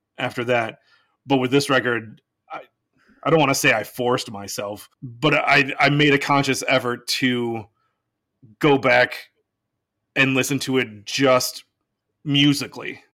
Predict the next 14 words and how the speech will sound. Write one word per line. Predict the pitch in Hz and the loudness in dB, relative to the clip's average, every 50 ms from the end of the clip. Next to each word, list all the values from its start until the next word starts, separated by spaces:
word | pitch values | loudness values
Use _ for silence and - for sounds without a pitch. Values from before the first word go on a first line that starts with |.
| _ _ - | _ _ -2
and, | 139 127 120 120 120 123 - - - - - - 143 127 | 0 0 0 -2 -6 -10 -14 -18 -18 -20 -20 -18 -12 -10
like, | 123 117 113 95 - - - _ _ _ _ - | -8 -8 -8 -10 -12 -18 -20 _ _ _ _ -20
forget | - - - 139 139 117 107 - 147 143 139 139 139 - - - | -20 -10 -4 -4 -4 -4 -2 -2 0 2 2 0 0 -4 -10 -14
trying | - - 147 135 127 127 127 127 127 117 | -8 -4 0 2 2 2 2 0 -2 -6
to | 110 - - 127 127 131 | -8 -6 -6 -6 -4 -4
understand | - 131 135 131 123 - - 135 123 120 120 120 | -4 -2 -2 -2 -4 -4 -2 0 0 0 0 -2
the | 113 | -4
lyrics, | 110 113 113 113 113 107 - - 123 | -4 -4 -4 -4 -4 -6 -8 -8 -6
even | 135 120 117 117 | -6 -6 -4 -4
though | 120 113 | -4 -4
I | 113 110 | -4 -4
read | 104 104 113 113 113 | -4 -4 -6 -4 -4
them | 120 117 120 | -4 -4 -2
already, | 120 120 123 123 123 123 123 123 | -2 -2 0 0 0 -2 -4 -6